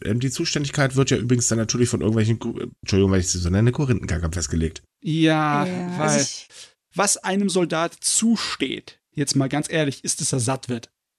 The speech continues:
Speaker 2: Das
Speaker 3: Stimmt.
Speaker 2: ist
Speaker 1: Steht
Speaker 3: Das hast,
Speaker 1: eigentlich,
Speaker 3: das
Speaker 1: also,
Speaker 3: hast du schön gesagt, ja.
Speaker 1: man, man könnte es so sagen, auch Soldaten sind Menschen und eigentlich hat jeder Mensch das Recht drauf, satt zu werden.
Speaker 2: <laughs> Ja, aber
Speaker 3: Ja.
Speaker 2: richtig.
Speaker 1: Also ich meine ja nur.
Speaker 3: Vor allem, ich, ich, die sagen ja, es wird ja darauf basi-, äh, ausgerechnet,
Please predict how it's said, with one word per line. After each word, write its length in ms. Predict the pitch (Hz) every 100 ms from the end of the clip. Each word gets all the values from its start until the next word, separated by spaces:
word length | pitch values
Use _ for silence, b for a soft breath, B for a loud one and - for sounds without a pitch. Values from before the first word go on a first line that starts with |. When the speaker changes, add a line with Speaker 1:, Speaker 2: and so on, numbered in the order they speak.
| _ _ _ _ _ _ - -
Speaker 2:
Das 120 | 143
Speaker 3:
Stimmt. 80 | -
Speaker 2:
ist 80 | -
Speaker 1:
Steht 220 | 135 135
Speaker 3:
Das 80 | -
hast, 40 |
Speaker 1:
eigentlich, 100 | 330 302
Speaker 3:
das 0 | -
Speaker 1:
also, 20 | 403
Speaker 3:
hast 120 | 359
du 60 | 339
schön 220 | 370 330
gesagt, 340 | 285 240 196
ja. 160 | 233 180
Speaker 1:
man, 160 | 175
man 100 | 190
könnte 200 | 190 220
es 100 | 220
so 100 | 202
sagen, 360 | 196 135 113 95
auch 140 | - 185
Soldaten 460 | 214 196 185 208
sind 200 | - 165 135
Menschen 360 | 131 123 127
und 160 | - -
eigentlich 220 | 165 165
hat 100 | 165
jeder 160 | 180 123
Mensch 180 | 117
das 160 | 127 120
Recht 160 | 135 -
drauf, 120 | 107
satt 180 | 120 -
zu 140 | 110
werden. 260 | 101 92 92
Speaker 2:
<laughs> 100 | -
Ja, 220 | 196 151
aber 360 | 170 139 151 135
Speaker 3:
Ja. 200 | 120 196
Speaker 2:
richtig. 200 | 196 196
Speaker 1:
Also 180 | 156 196
ich 140 | 214 269
meine 280 | 285 339
ja 120 | 359 302
nur. 560 | 220 165 123 95 - _ _ _ _ _
Speaker 3:
Vor 120 | -
allem, 160 | 240 247
ich, 160 | - - 240
ich, 160 | 240
die 160 | 226 226
sagen 220 | 233 247
ja, 120 | 240 -
es 180 | - 240
wird 140 | 240
ja 80 | 233
darauf 240 | 220 226
basi-, 360 | - 208 202 208
äh, 220 | 208 190 -
ausgerechnet, 840 | 208 214 208 208 208 - 196